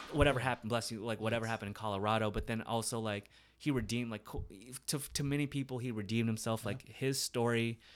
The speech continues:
Speaker 1: is, it just, it, it just shows so many sides of a person.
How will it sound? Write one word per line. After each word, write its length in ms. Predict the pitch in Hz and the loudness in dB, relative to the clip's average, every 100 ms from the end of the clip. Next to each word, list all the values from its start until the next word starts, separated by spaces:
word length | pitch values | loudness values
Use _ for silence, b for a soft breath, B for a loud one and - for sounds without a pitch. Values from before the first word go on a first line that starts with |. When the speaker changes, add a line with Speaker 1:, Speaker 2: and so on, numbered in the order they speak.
| B B B B B | B B B B B
Speaker 1:
is, 380 | 120 110 107 104 | 2 2 0 -4
it 80 | 117 | -2
just, 340 | 113 113 - - - | -2 -2 -6 -10 -14
it, 380 | 55 - - - | -12 -12 -14 -8
it 120 | 117 | -4
just 160 | 104 | 2
shows 340 | - 117 107 104 | 2 4 2 2
so 160 | 117 | 0
many 160 | 110 104 | 2 0
sides 340 | - 101 95 | 0 -2 -2
of 80 | 92 | -2
a 60 | 95 | -6
person. 480 | - 98 - 110 | -2 -2 0 -4